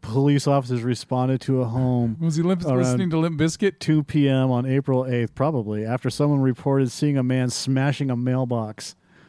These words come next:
Speaker 1: When police arrived, they said they found Wil-, William Timothy Anderson Thomas. Why do they, why do they do that?
Speaker 2: 'Cause if he ends up killing people, he, he sounds like a serial killer.
Speaker 1: On the property, shirtless and covered in dirt.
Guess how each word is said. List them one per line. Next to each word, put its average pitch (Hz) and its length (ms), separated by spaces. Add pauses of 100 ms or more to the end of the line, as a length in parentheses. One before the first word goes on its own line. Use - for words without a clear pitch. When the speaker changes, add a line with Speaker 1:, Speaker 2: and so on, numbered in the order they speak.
(100)
Speaker 1:
When 135 160
police 151 300
arrived, 135 520
they 131 140
said 131 240
they 127 100
found 127 380
Wil-, 160 340
William 180 560 (160)
Timothy 156 540
Anderson 139 440
Thomas. 131 440
Why 139 140
do 196 40
they, 190 240
why 147 220
do 202 60
they 185 100
do 131 160
that? 104 180 (540)
Speaker 2:
'Cause 170 180
if 165 100
he 185 140
ends 185 140
up 151 100
killing 156 300
people, 139 300
he, 127 120
he 120 140
sounds 123 320
like 113 100
a 110 60
serial 113 300
killer. - 200
Speaker 1:
On 139 140
the 139 80
property, 147 500
shirtless 143 540
and 120 120
covered 127 340
in 113 200
dirt. 120 320